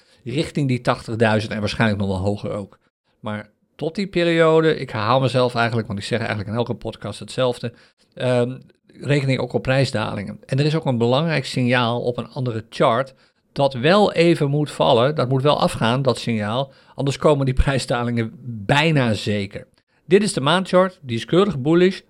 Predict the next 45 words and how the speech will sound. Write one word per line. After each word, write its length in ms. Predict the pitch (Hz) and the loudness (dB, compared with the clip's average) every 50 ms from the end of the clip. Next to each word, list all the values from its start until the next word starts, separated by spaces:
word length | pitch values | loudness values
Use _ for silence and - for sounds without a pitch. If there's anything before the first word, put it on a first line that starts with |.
| _ - | _ -8
niks 320 | 113 117 139 170 170 - | -4 -2 -2 -2 -2 -2
mis 220 | - 170 170 180 | -4 -4 -4 -2
mee 220 | 185 175 170 165 160 | -2 0 0 0 0
verder. 380 | - 165 160 156 160 165 160 165 - - - 165 165 143 - _ | 0 2 4 4 4 4 2 0 -8 -20 -18 -14 -14 -14 -14 _
Als 300 | - 143 160 170 - - | 0 2 2 2 0 0
dit 240 | 147 165 185 180 - | 2 2 2 2 0
het 160 | - 147 147 139 | 0 0 0 2
laatste 420 | 139 143 139 139 131 - - 127 | 2 2 2 2 0 0 -2 2
dal 300 | 117 135 143 143 131 123 | 4 6 6 6 6 4
is 300 | 123 120 107 - - - 120 | 2 -4 -6 -6 -8 -8 -4
waar 200 | 113 113 113 107 | 0 2 2 2
we 60 | 107 | 2
nu 180 | 113 123 123 120 | 2 2 0 0
op 140 | 123 120 | -2 -4
terecht 280 | - 117 120 131 131 - | -4 -2 -2 -2 -2 -2
zijn 180 | - 110 104 - | -2 -4 -4 -4
gekomen, 460 | - - 110 104 98 98 104 104 - - | -6 -4 -4 -4 -2 -4 -6 -10 -12 -12
deze, 640 | 120 117 107 117 127 131 135 117 117 113 110 107 - - - - - _ | -10 -10 -4 -2 -2 -2 -2 -2 -2 -2 -4 -4 -6 -12 -20 -20 -20 _
eh, 100 | - - - - | -16 -14 -8 -2
candle, 320 | - 151 139 120 104 95 | 0 2 2 2 0 0
die 140 | 107 104 - | 0 -4 -4
van 200 | - 107 107 107 | -2 -2 0 2
juli, 400 | 110 135 156 156 127 101 92 - | 6 8 8 8 6 4 0 -4
dat 160 | - 101 101 | -8 -8 0
weten 260 | 117 135 139 127 131 107 | 2 2 2 4 2 -2
we 60 | 104 | -2
dus 80 | 104 | -2
eigenlijk 380 | - - 127 117 - 113 107 - | -4 -2 -4 -2 -2 -4 -8 -6
volgende 400 | - - 113 104 - - 104 101 | -4 -4 -4 -4 -2 -4 -6 -4
maand, 340 | 110 123 123 113 101 95 - _ _ _ _ _ _ - | -4 -4 -4 -4 -6 -8 -12 _ _ _ _ _ _ -10
dan 120 | - 160 | -6 -4
is 120 | 180 - | -4 0
dat 140 | - 165 131 | 0 0 4
dal 200 | 147 143 135 131 | 6 6 6 6
sowieso 460 | - - 151 147 135 120 127 123 120 | 4 2 0 2 2 2 4 4 4
hoger 340 | 110 113 120 120 113 - 113 | 4 6 4 4 4 4 2
dan 140 | 107 107 104 | 2 2 0
het 100 | 104 104 | 0 -2
vorige. 600 | - - 170 170 170 160 - - 151 156 - - | 2 4 6 6 6 6 6 4 4 4 4 2
Dat 140 | 147 143 131 | -2 -4 -4
betekent 400 | 131 127 135 131 127 127 127 123 | -2 2 2 2 2 2 -2 -6
hogere 320 | - - 123 127 120 135 131 | -2 -2 0 0 0 -2 -2
pieken, 400 | 135 180 170 - 175 165 160 - | -2 -2 0 4 4 4 4 4
hogere 360 | - 135 123 113 117 117 113 | 0 -4 -4 0 0 0 2
dalen, 420 | 113 131 131 127 127 127 127 131 | 4 4 4 4 2 2 0 -2